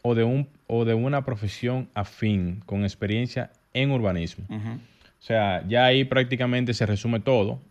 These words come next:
Speaker 1: O sea, tiene que tener experiencia en la parte de urbanismo, ingeniero, eh,
Speaker 2: O arquitecto.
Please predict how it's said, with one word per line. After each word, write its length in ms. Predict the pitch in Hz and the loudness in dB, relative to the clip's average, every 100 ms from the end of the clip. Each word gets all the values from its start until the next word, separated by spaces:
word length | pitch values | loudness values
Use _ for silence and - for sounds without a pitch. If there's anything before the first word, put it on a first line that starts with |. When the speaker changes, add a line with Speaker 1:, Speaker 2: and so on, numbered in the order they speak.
| _ | _
Speaker 1:
O 60 | |
sea, 160 | - 104 | 0 0
tiene 200 | 95 117 | 2 0
que 80 | 117 | 0
tener 340 | 110 110 113 110 _ | 0 0 0 -4 _
experiencia 560 | 98 - 113 110 107 110 | -8 -2 0 0 2 0
en 140 | 104 | 0
la 100 | 95 | -2
parte 240 | 107 104 | -2 -2
de 60 | 104 | -2
urbanismo, 520 | 101 104 117 107 101 - | -2 -2 -2 -4 -8 -6
ingeniero, 560 | 95 95 104 123 135 - - - - _ _ _ _ | -4 -2 -2 -2 -4 -8 -20 -20 -20 _ _ _ _
eh, 720 | 104 101 95 92 87 82 78 - | -2 0 0 0 -2 -2 -6 -12
Speaker 2:
O 120 | - 120 | -10 -8
arquitecto. 480 | 127 139 95 - | -8 -8 -10 -14